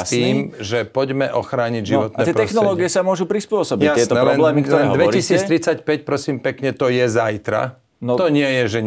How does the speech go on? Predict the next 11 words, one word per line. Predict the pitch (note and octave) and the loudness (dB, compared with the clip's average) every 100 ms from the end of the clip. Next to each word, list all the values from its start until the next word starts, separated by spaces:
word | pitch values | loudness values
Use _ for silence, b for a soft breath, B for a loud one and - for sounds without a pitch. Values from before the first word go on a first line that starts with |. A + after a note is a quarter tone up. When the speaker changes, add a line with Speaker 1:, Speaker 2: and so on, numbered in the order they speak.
| G#2+ | 0
Speaker 1:
za | D#3 | 0
Speaker 2:
niekedy | E3 E3 | 0 0
Speaker 1:
trinásť | D3 C3+ | 0 2
Speaker 2:
budú. | D3+ | 0
Speaker 1:
rokov | D3+ D#3+ | 2 0
technológie | D#3+ D#3 E3 D#3 D#3 D#3+ | 0 -4 -2 -2 0 0
môžu | D#3+ D3 | -2 -2
pokročiť, | F3 E3+ E3 E3 D3+ | -4 -2 -4 -2 2
e, | D#3+ D3 | 2 2
pomerne | C3+ D#3 D#3+ D3+ | 0 -2 0 -2
dostatočne. | D#3 D#3+ D3 F#2 - - F2+ | -2 -2 -2 -4 -10 -14 -20